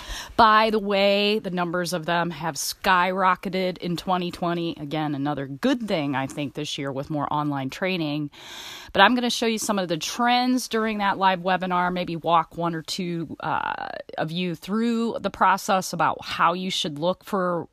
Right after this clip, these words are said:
certifications and certificates, how to approach them in terms of a career development spectrum, if you will. I'm a big fan of them. I think now more than any point in time of history,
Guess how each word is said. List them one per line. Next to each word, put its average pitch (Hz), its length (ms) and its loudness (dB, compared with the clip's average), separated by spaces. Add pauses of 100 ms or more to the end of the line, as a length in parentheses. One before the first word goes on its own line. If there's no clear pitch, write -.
(120)
certifications 185 800 -4
and 165 80 -8
certificates, 165 680 -4
how 170 140 2
to 151 140 -2
approach 190 560 -2
them 208 380 0 (680)
in 165 140 -4
terms 175 380 -4
of 156 120 0
a 156 80 -4
career 175 440 -6
development 165 1000 -2 (400)
spectrum, 175 800 2
if 165 200 -8
you 156 140 -2
will. 165 420 0 (420)
I'm 202 280 6
a 196 60 0
big 185 280 -2
fan 175 380 0
of 185 120 -4
them. 196 380 0
I 170 160 0
think 175 480 -6 (480)
now 175 420 2
more 180 280 -2
than 156 160 -4
any 180 260 -4
point 170 300 -4
in 147 80 -4
time 156 240 -4
of 151 100 -8
history, 247 720 -2